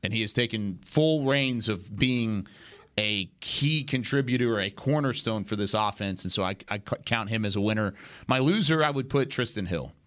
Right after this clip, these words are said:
and the reason why is because Neville Gallimore is probably gonna be back before Hill. He's not been available through training camp, through the preseason, all the way up until this point. Still doesn't look like he's gonna be ready to go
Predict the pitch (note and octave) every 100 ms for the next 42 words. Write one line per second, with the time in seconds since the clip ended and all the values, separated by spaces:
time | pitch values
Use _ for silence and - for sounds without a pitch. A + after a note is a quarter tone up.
0 | _ _ _ - C3 A#2+ D3 C#3+ C3 B2+
1 | B2+ A2+ A2+ A2 G#2+ C3 C#3+ C#3 C#3 C3+
2 | C3 - A#2+ A#2+ A#2+ A#2 A#2 B2 A#2+ A2
3 | A2+ A#2+ G2+ E2+ F#2+ - - - - -
4 | - A#2+ C3+ A2 A2+ C#3 C#3+ D3 C#3 C3+
5 | C3 B2+ - F#2+ - C3+ C#3+ C3+ C3 B2+
6 | - F2+ F2 C#3+ C#3 C3 B2 A#2 A#2 B2
7 | B2+ C3 B2 A2+ F#2+ F#2+ F#2 - C3+ C3
8 | - C#3 C#3 C#3 B2 A#2+ A#2+ A2+ A2+ A2+
9 | B2 A2 G#2+ G#2+ G#2 G2 A2 G#2+ G2+